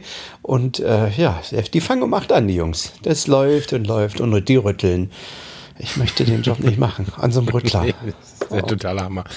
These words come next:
Speaker 2: Guten Morgen, lieber Steffen. Äh, bei mir sieht's genauso aus. Ich hab wie immer die Baustelle nebenan. Aus, äh, allen drei Podcasts kennen irgendwie alle Menschen schon irgendwie die Jungs, die hier nebenan immer um halb acht anfangen übrigens.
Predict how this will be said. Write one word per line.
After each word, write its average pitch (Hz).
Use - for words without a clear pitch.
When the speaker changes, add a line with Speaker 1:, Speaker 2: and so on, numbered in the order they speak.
Speaker 2:
Guten 180
Morgen, 170
lieber 151
Steffen. 156
Äh, 147
bei 131
mir 143
sieht's 143
genauso 139
aus. 131
Ich -
hab 110
wie 135
immer 135
die 120
Baustelle 123
nebenan. 117
Aus, 113
äh, 120
allen 113
drei 107
Podcasts -
kennen 110
irgendwie 104
alle 104
Menschen 104
schon 98
irgendwie 104
die 104
Jungs, 110
die 104
hier 101
nebenan 101
immer 101
um 90
halb 95
acht -
anfangen 92
übrigens. 95